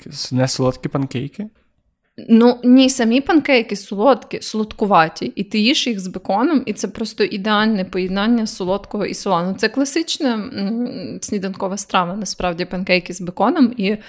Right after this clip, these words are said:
Speaker 2: ну, вона прям заслуговує це звання, як на мене. І я люблю це поєднання, але я знаю, що їх можна робити,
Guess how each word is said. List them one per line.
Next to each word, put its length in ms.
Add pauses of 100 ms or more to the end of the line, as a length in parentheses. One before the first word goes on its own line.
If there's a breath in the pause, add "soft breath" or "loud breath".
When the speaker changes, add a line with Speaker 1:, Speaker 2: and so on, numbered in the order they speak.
(240 loud breath)
Speaker 2:
ну, 280
вона 300
прям 380 (560)
заслуговує 800 (140)
це 140
звання, 380
як 240
на 60
мене. 360 (480 loud breath)
І 360 (1160 soft breath)
я 480
люблю 280
це 160
поєднання, 520
але 200
я 80
знаю, 360
що 580 (120)
їх 300
можна 320
робити, 680